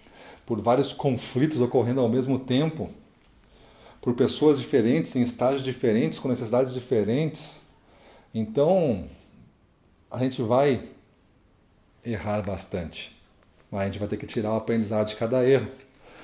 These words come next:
Então você vai ser aquele gestor que, se não conseguir fazer isso com a sua equipe, a sua equipe vai estacionar em determinado estágio e não vai conseguir evoluir.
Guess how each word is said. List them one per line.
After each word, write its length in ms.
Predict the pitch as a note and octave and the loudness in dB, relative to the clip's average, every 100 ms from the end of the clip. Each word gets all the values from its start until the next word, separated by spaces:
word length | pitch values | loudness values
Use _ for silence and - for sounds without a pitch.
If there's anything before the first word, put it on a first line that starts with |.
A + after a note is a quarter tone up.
| - - | -20 -6
Então 240 | A#2+ C3+ D3 | -2 2 4
você 240 | D3+ D#3+ | 4 6
vai 160 | D#3+ D#3 | 6 6
ser 600 | D#3 D3 D#3+ D#3+ C#3+ A#2+ | 6 6 8 10 10 8
aquele 340 | A2 C#3 C3+ | 6 4 4
gestor 560 | B2 A2+ - C3+ D3+ D#3 | 4 2 4 8 8 8
que, 100 | - | 4
se 140 | - | -2
não 100 | A#2 | 0
conseguir 280 | B2 A#2 A#2+ | 0 0 0
fazer 280 | A#2+ A2+ A2 | 0 2 2
isso 120 | A2 | 2
com 60 | A#2 | 0
a 20 | |
sua 180 | - G2 | 0 0
equipe, 540 | - B2+ D#3+ - F#2 - - - - - - | 0 0 2 0 -6 -8 -18 -18 -20 -20 -4
a 80 | A2+ | 0
sua 140 | C3 | 2
equipe 200 | B2 C3+ | 2 2
vai 120 | C3+ | 4
estacionar 800 | C#3 - D3 - C#3+ A#2+ A2+ C3 | 2 2 -2 0 2 4 4 4
em 20 | C#3+ | 2
determinado 440 | B2+ A#2+ A#2 A#2 | 4 4 4 4
estágio 600 | G2+ - A2 A#2+ D3 B2 | 0 -2 2 4 6 6
e 40 | B2 | 6
não 120 | A#2+ | 6
vai 120 | B2 | 4
conseguir 340 | A#2+ - A2+ | 0 -4 2
evoluir. 560 | B2 A#2+ A#2+ A2+ A#2+ | 4 6 6 4 0